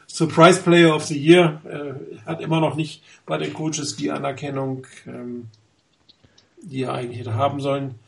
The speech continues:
Newcomer of the Year, ähm, gibt's eigentlich auch nur einen. Wir haben ihn auch schon mehrfach erwart-, erwähnt.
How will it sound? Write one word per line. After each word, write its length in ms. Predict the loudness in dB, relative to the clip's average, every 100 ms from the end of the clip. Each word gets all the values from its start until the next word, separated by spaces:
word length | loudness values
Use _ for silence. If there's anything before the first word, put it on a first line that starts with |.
| _ _ _ _ _
Newcomer 560 | 2 4 6 6 8 4
of 120 | 2
the 100 | -2
Year, 420 | 2 6 6 4 -2 _ _
ähm, 440 | -8 -6 -6 -8 -10 _ _ -20 _ -20
gibt's 420 | -14 -14 -10 -6
eigentlich 460 | -4 -2 -2 -2 -4
auch 180 | -2
nur 180 | 0 0
einen. 220 | 0 -2
Wir 100 | -4
haben 140 | -4 -4
ihn 80 | -4
auch 140 | -8
schon 180 | -8 -6
mehrfach 420 | -4 -2 -4 -8
erwart-, 440 | -10 -6 -6 -6
erwähnt. 460 | -12 -2 -2 -2